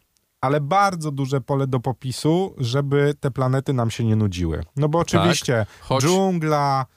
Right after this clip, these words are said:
Speaker 1: y, las, y, p-, czerwona planeta typu Mars, y, wulkany, y, zamiecie śnieżne, meteoryty, pola magnetyczne, y, mgły,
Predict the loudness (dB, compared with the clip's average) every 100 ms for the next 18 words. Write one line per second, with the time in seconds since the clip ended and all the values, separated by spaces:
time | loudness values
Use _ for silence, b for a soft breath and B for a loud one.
0 | _ -6 -2 0 0 2 2 0 -2 -6
1 | -10 _ -8 -4 0 -2 -4 -8 -4 -2
2 | 0 0 0 0 0 0 0 -2 -2 -2
3 | 0 0 0 0 -2 -2 -6 -10 -8 -4
4 | -4 0 0 0 -2 -2 0 0 0 0
5 | -2 B B B -2 0 2 2 0 -2
6 | -4 -2 0 0 -2 0 -2 0 0 2
7 | 2 0 -2 -2 0 0 -4 B B -2
8 | 0 0 0 0 -2 -2 -2 -2 -4 -4
9 | -2 -2 -6 B B 0 2 2 0 0
10 | 2 2 2 2